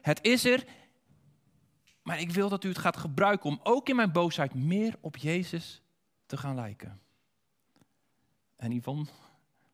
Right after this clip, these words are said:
dankjewel voor de woorden. Ook dat is heel vaak een proces. Het is niet zo, ja, bij sommigen werkt dat wel zo, maar het is vaak niet zo dat je naar voren komt en je geeft het aan Jezus en de Heilige Geest komt er in. Je bent in één keer,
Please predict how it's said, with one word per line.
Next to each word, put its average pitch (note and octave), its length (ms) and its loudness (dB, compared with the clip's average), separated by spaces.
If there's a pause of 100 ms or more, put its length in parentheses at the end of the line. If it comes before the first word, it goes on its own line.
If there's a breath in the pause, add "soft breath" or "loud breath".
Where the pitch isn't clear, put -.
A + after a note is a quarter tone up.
(140)
dankjewel A#2 340 -4
voor B2 80 -8
de A#2+ 60 -6
woorden. A2+ 300 -8
Ook G#2+ 220 -8
dat C3+ 300 -6
is A2+ 160 -12
heel A2+ 200 -8
vaak A2 260 -12
een G#2 120 -10
proces. - 640 -12 (480 soft breath)
Het - 100 -14
is A2 100 -6
niet D3 180 -4
zo, C3+ 300 0 (360 soft breath)
ja, A#2+ 320 0
bij A2+ 80 -8
sommigen D3+ 320 -4
werkt C3+ 140 -2
dat A#2+ 140 -8
wel A#2 180 0
zo, A2 160 -4
maar A2 240 -2 (520 soft breath)
het - 100 -20
is - 120 -6
vaak D#3 300 0
niet D#3+ 160 -2
zo C#3 180 0
dat A#2+ 160 -8
je B2+ 80 -4
naar A#2+ 120 0
voren B2 300 -4
komt A#2 260 -4
en A2+ 60 -2
je A2+ 80 -2
geeft A#2+ 240 -4
het - 120 -8
aan A2+ 120 0
Jezus A2+ 280 -2
en A#2 60 -4
de G#2+ 60 -4
Heilige A2 240 -4
Geest - 220 -6
komt A#2 240 -2
er A2+ 60 -4
in. G#2+ 100 0
Je G#2+ 80 -2
bent G#2 120 -4
in B2 120 -2
één F3+ 200 -4
keer, C#3+ 240 0